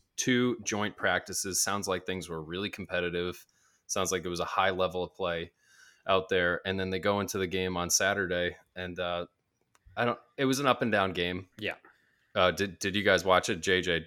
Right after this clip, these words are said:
Speaker 1: did you have any major takeaways from this one?
Speaker 2: Uh, yeah, uh, a couple major takeaways, especially starting with the offensive line, which is the trend of the offseason here, is, um, Matt got completely crushed. I thought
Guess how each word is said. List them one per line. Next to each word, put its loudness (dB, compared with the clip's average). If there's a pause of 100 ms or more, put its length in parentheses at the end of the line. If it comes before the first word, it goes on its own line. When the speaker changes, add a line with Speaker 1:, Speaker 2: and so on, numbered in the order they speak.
(120)
Speaker 1:
did -8
you 0
have 0
any -2 (120)
major -4
takeaways -4
from -6
this -4
one? -2
Speaker 2:
Uh, 4
yeah, 0 (200)
uh, -4
a -6
couple -4
major -6
takeaways, -4
especially -4
starting -2
with -4
the -2
offensive -2
line, -2
which -8
is -16
the -12
trend -6 (140)
of -6
the -8
offseason -8 (120)
here, -2 (320)
is, -8 (120)
um, -4 (440)
Matt 2
got 0
completely -10
crushed. -2
I 0
thought 4